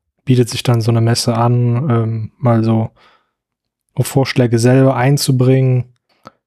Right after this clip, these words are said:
äh, Feedback einzuholen, ob sowas überhaupt benötigt wird, gebraucht werden kann, vernünftig in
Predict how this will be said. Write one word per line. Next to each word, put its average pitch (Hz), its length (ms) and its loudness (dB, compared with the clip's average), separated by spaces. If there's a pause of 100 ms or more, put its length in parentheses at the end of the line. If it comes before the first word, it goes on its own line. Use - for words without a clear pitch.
(120)
äh, 117 480 -2 (580)
Feedback 127 640 -4
einzuholen, 117 800 0 (2000)
ob 131 180 -2
sowas 117 300 0
überhaupt 117 580 -2
benötigt 127 640 0
wird, 123 280 0
gebraucht 120 480 0
werden 120 240 0
kann, 117 460 -4
vernünftig 113 760 -4 (840)
in 127 600 0